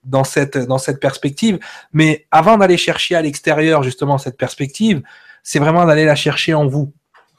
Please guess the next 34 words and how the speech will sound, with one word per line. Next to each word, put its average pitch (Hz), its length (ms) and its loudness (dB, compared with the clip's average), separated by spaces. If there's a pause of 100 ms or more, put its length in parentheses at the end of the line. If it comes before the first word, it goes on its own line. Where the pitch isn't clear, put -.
(680)
Puisque 143 260 -2 (520)
la, 147 400 2
la, 139 360 -2 (160)
le, 143 160 -4
le 143 160 0
monde 208 180 2
dans 185 100 4
lequel 160 320 2
on 143 120 4
vit, 185 360 0 (920)
on - 80 -12
ne - 100 -16
peut 156 160 -4
pas 196 520 2
ne 135 140 2
pas 143 500 2 (500)
sentir 147 560 -6
la 127 120 -2
dualité. 117 440 -4
On 127 80 -4
ne 135 60 -4
peut 151 160 -6
pas 190 320 4 (380)
sentir 165 520 -2
la 147 100 2
polarité. 147 640 -2
On 123 120 -4
a 110 80 -4
deux 120 160 0
bras, 135 280 0
deux 131 180 -2
jambes, 139 440 0
deux 123 120 -6
yeux. 156 340 0